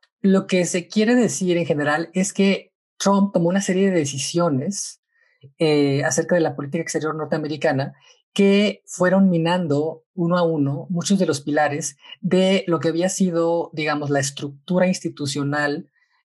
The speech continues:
eh, que había marcado al, al orden mundial, digamos, desde finales de la Segunda Guerra Mundial. Cuando hablamos del orden liberal internacional, nos referimos a, a esos conjunto de normas, de instituciones, de principios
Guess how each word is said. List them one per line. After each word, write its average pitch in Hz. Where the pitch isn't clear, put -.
eh, 135
que 165
había 160
marcado 151
al, 127
al 151
orden 147
mundial, 135
digamos, 143
desde 131
finales 147
de 147
la 135
Segunda 139
Guerra 143
Mundial. 139
Cuando 170
hablamos 208
del 208
orden 196
liberal 156
internacional, 151
nos 160
referimos 156
a, 139
a 165
esos -
conjunto 170
de 175
normas, 160
de 143
instituciones, 156
de 151
principios 135